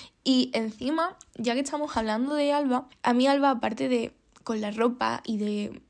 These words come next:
las cosas que me aporta como amiga y de la persona tan increíble que me parece que es.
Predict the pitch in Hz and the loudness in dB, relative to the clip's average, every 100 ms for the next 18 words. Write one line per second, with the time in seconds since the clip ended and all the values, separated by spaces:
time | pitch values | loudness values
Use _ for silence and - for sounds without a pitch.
0 | _ 240 214 - 226 254 240 208 226 220 | _ -6 -6 -4 -6 -4 -4 -2 -4 -4
1 | 220 214 214 247 262 233 - - 208 208 | -6 -4 0 0 2 2 0 -4 -8 -6
2 | 214 220 214 233 226 226 220 226 - - | -6 -4 -6 -4 -4 -4 -4 -6 -10 -2
3 | 254 226 226 247 254 247 233 226 226 240 | 0 0 0 0 0 -2 -2 -2 -2 -2
4 | 240 226 233 254 | -2 -4 -4 -8